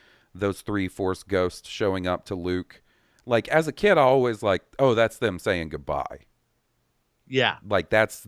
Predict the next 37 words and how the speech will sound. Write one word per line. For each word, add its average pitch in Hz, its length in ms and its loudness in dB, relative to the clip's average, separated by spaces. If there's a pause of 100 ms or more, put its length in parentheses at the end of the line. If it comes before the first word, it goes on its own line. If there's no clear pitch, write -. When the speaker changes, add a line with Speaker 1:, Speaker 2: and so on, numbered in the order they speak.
(140)
Speaker 1:
sort 107 300 0
of 90 140 -4
them, 95 360 0
like, 87 280 -2
being 87 240 -6
like, 82 300 -8 (400)
"Hey, 95 160 -4
man, 80 300 -6 (100)
we 87 100 -6
see 104 160 -6
what 92 240 -4
you 90 60 -10
did. 82 360 0 (320)
Appreciate 87 600 -2
it. 76 120 -4
We're 87 120 -8
gonna 85 140 -4
bounce 82 360 -2
out. 73 240 -2
You 80 140 -12
got 71 260 -2
this." - 400 -12 (380)
Speaker 2:
It's, 196 280 4 (100)
it's, 190 360 0
it's, 160 180 0
it's 170 200 0
atonement. 160 560 2 (800)
It's 151 100 4
Speaker 1:
Right. - 180 2
Speaker 2:
Luke 180 120 4
Skywalker 175 520 6
having 156 340 0 (140)
complete 139 480 -4
atonement 147 600 0
with 120 180 -6
this, 113 160 -8 (200)
with 131 200 2